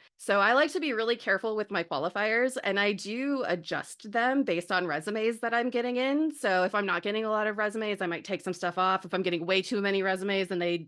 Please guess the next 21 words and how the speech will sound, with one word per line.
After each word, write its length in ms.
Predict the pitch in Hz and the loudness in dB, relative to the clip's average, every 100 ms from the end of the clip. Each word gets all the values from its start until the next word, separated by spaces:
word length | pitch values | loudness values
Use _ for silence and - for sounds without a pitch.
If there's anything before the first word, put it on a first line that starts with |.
| - | -8
aren't 240 | 180 185 - | -6 -6 -2
qualified, 720 | 202 196 208 220 208 208 202 | 0 2 2 0 0 2 0
I'll 200 | 170 160 | -2 -4
add 280 | 175 185 190 | -2 -2 0
more. 420 | 180 170 202 240 | 0 0 0 0
So 140 | 196 | -2
it's 120 | 185 | -2
something 280 | 247 285 370 | 0 2 2
you 100 | 233 | 2
really 220 | 208 208 | 2 0
have 180 | 196 196 | -2 -2
to 100 | 208 | -2
be 360 | 196 190 185 175 - _ _ _ | 0 2 2 0 -14 _ _ _
on 140 | - 202 | 2 2
top 280 | 208 196 202 | 4 4 6
of 200 | 190 185 | 6 6
and 100 | 190 | 2
adjusting 560 | 180 190 185 - 185 | 2 0 -2 -2 -2
as 160 | 180 180 | 0 -2
you 100 | 190 | -2
go 460 | 175 180 156 165 | 0 2 0 -4